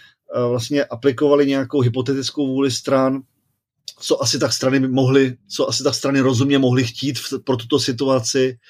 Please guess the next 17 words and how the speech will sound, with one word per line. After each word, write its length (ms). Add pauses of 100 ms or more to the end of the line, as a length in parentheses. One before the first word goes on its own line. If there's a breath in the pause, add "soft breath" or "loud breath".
(600 loud breath)
eh, 160
jak 160
to 160
asi 160
tak 140
mohly 240
rozumět 580
pro 140
tuto 340
situaci, 400
která 180
nebyla 280
explicitně 500
řešená 380
v 40
té 140
smlouvě, 540